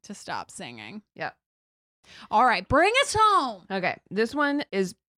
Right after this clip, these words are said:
Speaker 2: the most recent one and, uh, a filibuster of note, I guess, and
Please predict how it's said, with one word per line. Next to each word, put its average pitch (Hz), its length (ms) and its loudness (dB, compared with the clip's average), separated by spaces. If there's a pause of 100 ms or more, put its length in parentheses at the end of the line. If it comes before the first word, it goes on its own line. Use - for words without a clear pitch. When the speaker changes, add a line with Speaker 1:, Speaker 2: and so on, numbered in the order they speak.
Speaker 2:
the 190 120 -2
most 190 320 -2
recent 185 300 -4
one 175 260 -2
and, 165 220 -4 (640)
uh, - 180 -10
a 160 160 -2 (260)
filibuster 151 420 -6
of 139 80 -8
note, 135 240 -4
I 131 140 -6
guess, 135 320 -8
and 147 120 -8